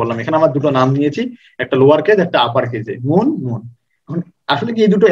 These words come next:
একই? নাম একই হলে এখানে case sensitive এর কারণে দুটো কিন্তু আলাদা হবে। a is not b, এ বি নয়, হ্যাঁ, আসলেই তো বি নয়, তাহলে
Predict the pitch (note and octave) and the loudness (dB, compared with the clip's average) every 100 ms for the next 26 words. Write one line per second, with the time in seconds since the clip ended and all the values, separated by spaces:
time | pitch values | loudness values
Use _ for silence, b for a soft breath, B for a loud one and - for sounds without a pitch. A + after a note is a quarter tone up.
0 | E3+ A3+ D#3 - - _ _ B2 D3 A3 | 4 4 2 0 -12 _ _ -2 0 2
1 | A#3 A3 A3 G3 F#3 D4+ F#4 D3 D#3 D3 | 0 0 0 0 0 0 -2 -8 -8 -8
2 | _ G3 A3 A3+ - F3 F3 F3 G3 D3+ | _ 4 4 0 -8 -6 -4 -4 -2 0
3 | - C3 C#3+ C4+ - _ _ _ D#3 D3+ | 0 -2 -2 -4 -6 _ _ _ -4 -2
4 | D3+ E3+ C3 B2+ A#2+ A#2 A#2+ B2 F#3 G3 | 0 2 2 2 0 -4 -6 2 2 2
5 | G3+ D#3+ D#3 F3+ C#3+ A#2+ A#2 - _ _ | -2 -2 2 2 0 -6 -12 -16 _ _
6 | - D3+ F#3+ G3+ - _ C3+ C3+ F3+ E3+ | -2 4 6 4 -2 _ -10 2 2 4
7 | D#3 C3+ - _ _ C4 B3+ A#3 C4 C4 | 2 0 -4 _ _ -6 -4 -2 -2 -2
8 | A#3 F#3 F3+ D#3 - - _ E3+ E3+ | -2 2 2 2 -4 -12 _ 0 2